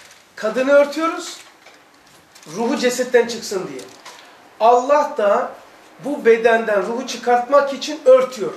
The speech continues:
hastalıkta. Biz ona hastalık diyoruz. Aslında ruhun buraya sığmamasından gözüküyor.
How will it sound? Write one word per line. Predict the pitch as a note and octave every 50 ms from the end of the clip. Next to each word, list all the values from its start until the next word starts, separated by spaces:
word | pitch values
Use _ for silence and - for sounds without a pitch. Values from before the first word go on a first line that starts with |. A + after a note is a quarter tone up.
| -
hastalıkta. | - G3+ F#3+ - - G3+ G3 F3+ - - - D3+ - - - - - - - _ - -
Biz | A#3 A3 A#3+
ona | A#3 A#3+ A3+ -
hastalık | - - - G#3 G3+ F#3+ - F#3+ -
diyoruz. | D#3+ D3 - - -
Aslında | G#3+ A3 A3 - - G#3+ A3+ B3 B3+ - - - - - _ _ _ -
ruhun | F3+ G#3 B3+ B3+ A3+
buraya | A3 A3+ A#3+ A#3 A#3
sığmamasından | - - B3 B3 A#3 A3 G#3+ G3+ F#3+ F#3+ - F#3 F3+ F3 D#3+ D3
gözüküyor. | D3 C#3 - - - - D3 B2